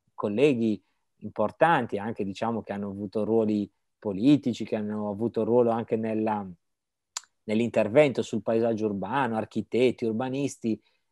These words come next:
ci hanno detto, ecco, questa era una, era una, è una buona chiave di lettura, cioè è un modo diverso di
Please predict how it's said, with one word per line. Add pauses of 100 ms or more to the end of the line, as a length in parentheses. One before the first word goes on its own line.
(340)
ci
hanno
detto,
ecco,
questa
era
una,
era
una, (100)
è
una
buona
chiave
di
lettura,
cioè
è
un
modo
diverso (340)
di